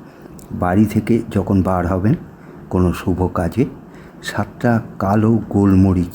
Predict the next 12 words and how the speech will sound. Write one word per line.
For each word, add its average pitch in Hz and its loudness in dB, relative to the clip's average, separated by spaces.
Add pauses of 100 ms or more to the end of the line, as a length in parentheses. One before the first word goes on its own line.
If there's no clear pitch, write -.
নিন। 78 -6 (960)
যে 107 4
দরজা 98 0
দিয়ে 107 4 (300)
আপনি 92 -2
পার 87 0
হবেন, 90 0 (640)
ঠিক 135 2
সেই 104 2
দরজার 92 0 (480)
চৌকাঠের 104 0 (220)
মাঝখানে 92 -2